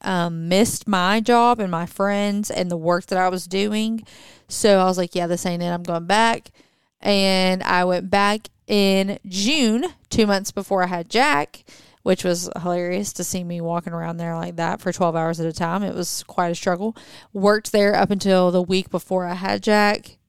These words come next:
and went back after maternity leave, and I've been there part-time since I had him. So now I work two days a week, and it's great when it's, except when it's not.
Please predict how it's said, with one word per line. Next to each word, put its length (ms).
and 800
went 160
back 180
after 220
maternity 300
leave, 200
and 100
I've 220
been 200
there 280
part-time 720
since 500
I 120
had 260
him. 340
So 480
now 260
I 40
work 160
two 580
days 540
a 80
week, 440
and 160
it's 140
great 640
when 180
it's, 480
except 340
when 100
it's 160
not. 320